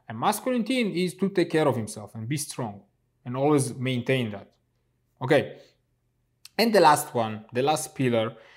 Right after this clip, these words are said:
which is, I think, again, this is another very, very important one. Uh, so the last S is standing for spirituality. Now, what I, I don't mean by spirituality, like, you have to meditate,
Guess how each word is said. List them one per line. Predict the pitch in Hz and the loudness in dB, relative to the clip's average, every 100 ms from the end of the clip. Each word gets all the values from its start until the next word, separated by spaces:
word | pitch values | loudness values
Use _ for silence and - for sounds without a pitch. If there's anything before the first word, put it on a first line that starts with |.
| - _ - | -20 _ -10
which | 151 | -4
is, | 160 156 | -2 -2
I | 151 | -4
think, | 175 160 | -4 -2
again, | 135 143 131 | 0 2 2
this | 127 131 | 0 -4
is | 117 | -4
another | 120 123 135 123 107 - - | -2 2 2 2 -2 -8 -2
very, | - 254 151 | 6 6 6
very | 127 120 | 6 4
important | 113 107 113 104 104 - | 2 -4 -6 -6 -10 -14
one. | 107 104 - - - - - - | -12 -12 -14 -20 -20 -20 -6 4
Uh, | 127 123 | 6 6
so | 143 | 4
the | 135 | 6
last | 160 196 185 - | 8 8 6 6
S | 190 175 165 | 6 8 4
is | 139 | 0
standing | - 156 147 139 139 | 4 4 4 2 0
for | 139 120 120 123 123 - | 0 4 6 4 0 -14
spirituality. | - - - 131 131 123 127 120 113 104 104 98 - _ _ _ _ _ - | -16 -12 -4 0 0 0 2 4 4 2 -6 -16 -20 _ _ _ _ _ 0
Now, | 131 143 139 135 - - _ _ _ - - | 8 8 8 4 -8 -20 _ _ _ -18 0
what | 151 220 | 4 4
I, | 247 226 | 4 2
I | 147 | 4
don't | 202 269 | 4 2
mean | 262 240 | 0 2
by | 196 | 2
spirituality, | - - 151 139 139 127 139 143 139 139 | 2 0 0 0 2 6 8 6 4 2
like, | 123 | 2
you | 120 117 | 2 0
have | 127 131 - - | 2 0 0 -6
to | 135 127 113 - - _ _ - | -2 0 -2 -8 -20 _ _ -14
meditate, | 110 123 139 139 135 131 123 | -4 4 4 4 4 2 2